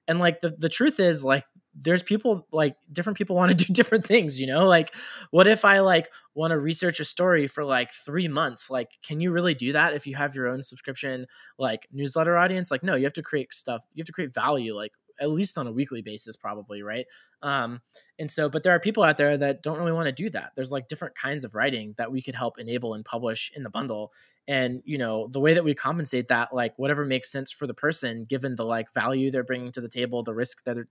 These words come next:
they're taking off the table, et cetera, like, w-, I, I'm confident that we'll be able to figure out, like, d-, different things. But basically, yeah, it's some mix of, like, you know, paying freelancers or hiring full-time people, having people be more, like, owners with, like, the revenue share where they're really, like, responsible for the publication.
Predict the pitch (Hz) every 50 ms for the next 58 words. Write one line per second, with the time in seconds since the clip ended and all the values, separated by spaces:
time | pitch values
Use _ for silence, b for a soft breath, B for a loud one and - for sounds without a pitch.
0 | _ - 123 - 135 123 120 - 123 120 - - - 131 123 120 120 113 - -
1 | 120 120 131 151 160 B B B B B B - 143 135 123 123 - b b b
2 | b b _ - 139 147 - - - - 160 160 - - 156 147 135 - 147 165
3 | 180 170 139 127 127 123 123 135 131 127 123 117 110 - 135 120 123 117 113 107
4 | 110 - - - 127 113 98 95 - _ b b b b b _ - 131 127 -
5 | - - - 139 - 127 104 - - 135 135 151 175 156 - 143 131 131 160 175
6 | 180 - 180 - 170 147 175 208 151 123 131 - - - 170 156 147 143 160 160
7 | - - 170 139 127 131 123 117 117 - B B B B B B B B B B
8 | _ - 139 117 107 110 117 - - - - 160 165 165 170 165 156 - - 202
9 | 208 190 156 139 - 131 120 113 110 - 139 147 165 170 170 170 165 - 190 190
10 | 180 165 147 135 127 - 127 123 117 - 123 110 107 107 107 B B B B B
11 | B - 139 151 156 170 170 170 165 - 165 147 165 151 156 151 156 160 156 156
12 | 160 151 147 - - 185 185 180 165 151 139 127 - 135 131 - - 131 131 131
13 | - 131 135 139 151 156 139 123 - - 123 113 110 107 117 117 123 120 127 143
14 | 151 151 143 127 123 117 - 110 - - - - 117 120 135 - 123 117 117 117
15 | 113 - 123 113 107 - 123 113 117 110 - 110 113 - - 156 156 156